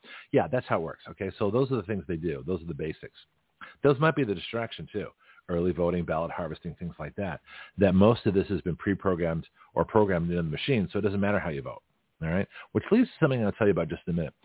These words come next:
Anyway, it says, "Festerman's supposed win," I guess that'd be Fetterman, uh, "is beyond any rational explanation and defies every known political and electoral principle and truism that we have seen hold firm throughout our entire history." Yeah, it's impossible to believe that. It says,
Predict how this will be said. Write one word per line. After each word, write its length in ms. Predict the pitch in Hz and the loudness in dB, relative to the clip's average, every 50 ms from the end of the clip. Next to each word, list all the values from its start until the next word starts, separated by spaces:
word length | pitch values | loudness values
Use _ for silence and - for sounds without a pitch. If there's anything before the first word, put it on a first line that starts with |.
| - - - - - | -20 -20 -20 -2 2
Anyway, 240 | 123 110 101 98 98 | 4 6 6 6 4
it 60 | 95 - | 2 2
says, 160 | 110 101 92 - - - - | 2 2 2 0 -4 0 2
"Festerman's 480 | 151 160 - - 127 104 90 90 87 - | 2 2 4 2 2 2 2 0 -2 -4
supposed 400 | - 101 87 107 107 101 92 76 | -8 -4 2 4 4 4 4 2
win," 300 | 85 95 98 95 90 73 - - | 0 0 0 0 0 -2 -4 -4
I 40 | |
guess 100 | 104 92 | -4 -4
that'd 140 | - - 85 | -4 -6 -8
be 80 | 76 78 - | -8 -8 -6
Fetterman, 340 | - 85 82 73 71 71 - _ - - - - - - - | -4 -4 -4 -4 -6 -8 -10 _ -18 -20 -18 -18 -18 -6 -4
uh, 100 | 95 98 - | -2 0 0
"is 140 | 117 87 | 0 2
beyond 280 | 80 101 113 104 101 98 | 4 4 4 4 4 2
any 180 | 117 123 131 113 | 2 4 4 6
rational 480 | 90 98 98 95 - - 107 92 90 | 6 4 4 4 2 0 -2 -2 -2
explanation 560 | 90 - - - 87 87 92 92 - - 82 | -2 -4 -4 -4 -2 -2 -2 -2 -4 -8 -8
and 120 | 71 87 90 | -6 -4 -4
defies 380 | 87 - - 110 101 101 90 - - | -4 0 2 2 4 4 2 0 -2
every 200 | 107 95 110 117 | -4 -2 -2 0
known 200 | 98 90 87 85 | 0 0 0 -2
political 520 | - - 95 92 80 85 - 85 82 80 - - - - - - | -2 0 0 0 2 2 2 2 0 0 -2 -8 -20 -20 -6 -2
and 80 | 92 92 | 0 2
electoral 500 | 85 87 92 87 - - 101 92 82 76 | 4 4 4 2 2 2 2 2 2 2
principle 480 | - - 160 151 - 98 92 87 - _ _ _ _ _ | 2 0 0 0 -2 -2 -2 -2 -2 _ _ _ _ _
and 140 | - 90 85 | -8 -8 -6
truism 500 | - - 165 156 139 104 - 98 92 85 - _ _ _ - | 0 2 4 4 4 4 2 -2 -6 -8 -8 _ _ _ -6
that 120 | 104 90 | -6 -4
we 120 | 92 95 | -4 -4
have 140 | 85 92 85 - - - | -6 -6 -8 -10 -12 -10
seen 260 | - 120 110 104 95 87 - _ _ _ | -6 -4 -2 -4 -4 -6 -10 _ _ _
hold 280 | _ - 107 98 87 - - | _ 0 0 0 0 -2 0
firm 220 | - 110 101 90 82 | 0 2 2 2 0
throughout 300 | - - 92 87 85 82 | -2 -2 -2 0 0 0
our 80 | 82 | -2
entire 240 | 80 - - 90 80 | -4 -4 -6 -6 -6
history." 360 | 73 85 85 - - - - - - - - - | -6 -8 -10 -10 -10 -12 -12 -14 -18 -20 -6 2
Yeah, 120 | - 135 123 | 2 4 4
it's 260 | 110 123 127 120 - | 4 0 -6 -6 -8
impossible 480 | 123 - 127 131 147 139 135 104 95 87 | -8 -6 -6 -6 -4 -4 -4 -4 -4 -4
to 40 | |
believe 160 | 80 90 87 71 | -4 -4 -6 -6
that. 160 | 67 - - - | -10 -14 -10 -10
It 120 | 87 90 | -12 -4
says, 180 | - 113 104 92 | -2 -2 -2 -2